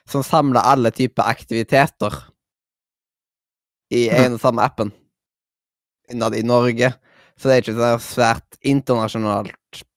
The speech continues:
Speaker 1: tullerusk-greier. Det er liksom norskt. Og det ser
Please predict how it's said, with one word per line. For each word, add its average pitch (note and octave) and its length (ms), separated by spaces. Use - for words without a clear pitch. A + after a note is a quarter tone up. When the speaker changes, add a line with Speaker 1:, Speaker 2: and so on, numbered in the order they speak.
Speaker 1:
tullerusk-greier. G#2+ 840
Det A2+ 120
er A2 100
liksom A2+ 540
norskt. - 560
Og C#3+ 120
det F3 120
ser F3 340